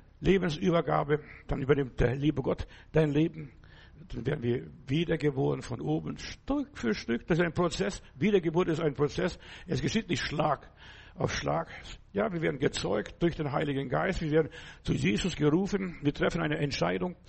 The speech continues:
Und dann von der Geburt an, sobald wir hier als Menschen geboren sind, sind wir Menschen. Und sobald wir den Heiligen Geist haben, das Zeugnis des Heiligen Geistes, du bist ein Kind Gottes, ja, dann hast du das Wunder der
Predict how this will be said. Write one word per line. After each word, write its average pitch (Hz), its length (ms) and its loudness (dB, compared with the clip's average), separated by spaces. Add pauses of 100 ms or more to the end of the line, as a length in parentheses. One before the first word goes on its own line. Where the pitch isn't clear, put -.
(220)
Und 139 200 2
dann 165 280 2 (720)
von 226 160 6
der 208 80 10
Geburt 190 320 6
an, 143 140 0
sobald 180 400 4
wir 175 180 4
hier 185 300 4
als 165 240 0
Menschen 185 360 0
geboren 170 440 2
sind, 180 460 -2
sind 139 200 -2
wir 139 100 2
Menschen. 170 460 -2
Und 156 100 -2
sobald 151 320 2
wir 147 200 4 (320)
den - 220 -2
Heiligen 156 420 0
Geist 156 480 0
haben, 160 320 -4
das 135 260 0
Zeugnis 185 360 4
des 156 180 0
Heiligen 160 320 0
Geistes, 143 320 -2 (240)
du 143 160 4
bist 120 200 0
ein 110 120 -2
Kind 113 200 -2
Gottes, 156 340 -2 (180)
ja, 190 180 0 (680)
dann 180 280 0 (120)
hast 160 200 -2
du 165 40 0
das 170 160 2
Wunder 202 220 2
der 160 300 4